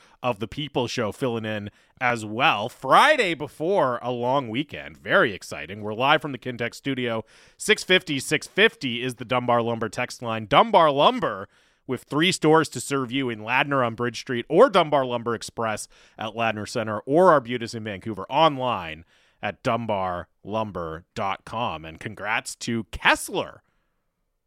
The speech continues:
Kessler, uh, for winning, uh, tickets to fifty Cent and, uh, Busta Rhymes coming up in September at Rogers Arena. You can get your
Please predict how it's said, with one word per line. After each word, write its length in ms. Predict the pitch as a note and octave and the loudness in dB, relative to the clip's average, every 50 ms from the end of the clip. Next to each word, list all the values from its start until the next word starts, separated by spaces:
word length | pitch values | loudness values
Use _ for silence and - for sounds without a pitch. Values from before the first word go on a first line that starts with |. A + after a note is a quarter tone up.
| _ _ _ _ _ _ _ _ _ _ _ _ _ _ _ | _ _ _ _ _ _ _ _ _ _ _ _ _ _ _
Kessler, 520 | - - F#3 G#3 - - - F#2 - - _ _ _ _ _ _ _ _ - | -2 0 0 0 0 -4 -12 -14 -14 -16 _ _ _ _ _ _ _ _ -12
uh, 200 | - F#2 F2+ F2+ - | -8 -8 -8 -8 -10
for 340 | _ _ - G#2+ G#2 G2 F#2+ | _ _ -8 -6 -6 -6 -6
winning, 360 | F#2 G2 F#2+ F#2+ F#2+ F#2 F#2 F#2 | -8 -8 -10 -12 -12 -12 -12 -10
uh, 280 | F2+ F2+ F2 F2 D#2+ - _ _ _ _ _ | -10 -8 -8 -10 -12 -14 _ _ _ _ _
tickets 280 | - - G#2 - - - | -14 -12 -12 -12 -12 -12
to 80 | - | -12
fifty 280 | A#2+ - C3 - - C3 | -10 -10 -10 -10 -12 -12
Cent 260 | - - E3 - D3+ _ _ | -10 -8 -10 -10 -10 _ _
and, 300 | - F#2 F#2 F2 F2+ F2 | -14 -14 -14 -12 -12 -10
uh, 120 | F#2+ F#2 F2+ | -10 -10 -8
Busta 320 | F2 G#2 G2+ - - A2+ | -8 -10 -10 -8 -6 -4
Rhymes 240 | A#2 E3 F3 A2 - | -4 -4 -4 -6 -10
coming 200 | - G#2+ G2+ G#2+ | -14 -14 -12 -10
up 140 | G#2+ G2+ - | -10 -10 -12
in 80 | G#2+ G2+ | -14 -18
September 520 | - G#2 - - A2 A#2+ A#2 A#2 A2+ A2 _ _ - - - - - | -18 -16 -12 -12 -10 -6 -4 -4 -4 -4 _ _ -20 -20 -20 -14 -6
at 180 | - B2 B2+ A2+ | -4 -2 0 2
Rogers 380 | B2+ B2 A#2+ B2 A#2+ A2 A2+ | 2 4 4 2 0 -2 -6
Arena. 280 | A#2 A#2 B2 D3+ E3 A#2 | -6 -4 -4 -4 -4 -4
You 140 | G2+ G2+ G#2 G#2+ | -4 -6 -6 -8
can 120 | A#2+ A2+ | -8 -8
get 240 | G#2 A#2 A2+ A#2 - _ | -6 -4 -6 -6 -6 _
your 480 | G#2 G#2 G#2+ G#2+ A2 A#2 A#2 A#2+ A#2+ | -12 -8 -6 -4 -2 0 0 0 -2